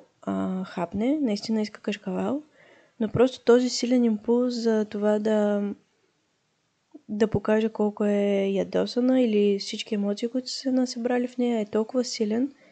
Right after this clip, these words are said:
че не може да го контролира. И когато знам, че това ще се случи отново, ми дава голяма сигурност, че границата, която,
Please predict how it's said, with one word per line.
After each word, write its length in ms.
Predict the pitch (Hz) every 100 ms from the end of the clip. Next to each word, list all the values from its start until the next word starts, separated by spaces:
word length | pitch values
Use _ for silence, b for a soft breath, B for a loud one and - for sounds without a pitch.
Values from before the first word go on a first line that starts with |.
| b b b -
че 160 | - 220
не 80 |
може 280 | 208 196 185
да 60 | -
го 120 | 190
контролира. 720 | - 180 185 185 180 - 196 _ _ _ _ _ _ _ -
И 60 |
когато 320 | 226 220 277 277
знам, 240 | 247 254
че 100 | 247
това 260 | - 220 220
ще 120 | -
се 120 | -
случи 280 | 214 208 202
отново, 320 | 190 214 226
ми 140 | 208
дава 260 | 202 220 226
голяма 360 | 208 202 214 208
сигурност, 600 | - 226 226 208 233 -
че 100 | 208
границата, 500 | 202 226 269 277 226
която, 560 | - 208 214 220 214